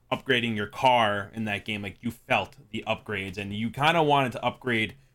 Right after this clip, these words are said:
that before you did anything else, whether it be weapons or, or, or your skill tree. And I think they got that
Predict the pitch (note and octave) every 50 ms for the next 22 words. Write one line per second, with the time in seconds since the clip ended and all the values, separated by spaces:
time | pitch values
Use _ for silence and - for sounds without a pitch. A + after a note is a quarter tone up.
0 | _ _ _ _ _ - C3 C3 B2+ A2 G2 - - A2 A#2 - - B2 B2+ A#2+
1 | A2 A2+ A2 A2 G#2+ G#2 F#2+ E2+ - _ _ _ _ _ _ _ _ - C3 B2+
2 | A#2+ A2+ A2+ - A2+ G#2 G#2+ A2 G#2 F#2+ - - A#2 A2 G#2 G#2+ G2+ G2+ G#2 G2
3 | G#2+ A2 G#2+ - A2 G#2 G2+ F#2 G2 - - G#2 G#2+ G#2 - A2 G#2+ G#2 G2 F#2+
4 | F#2 - - - A#2 A2 G#2 - - G#2 G2 G2 G2+ G2 - A#2+ A#2 A2 G#2+ G2+
5 | G#2+ G2+ G2 F#2+ G2 G2 F#2+ F#2+ F#2+ F#2+ -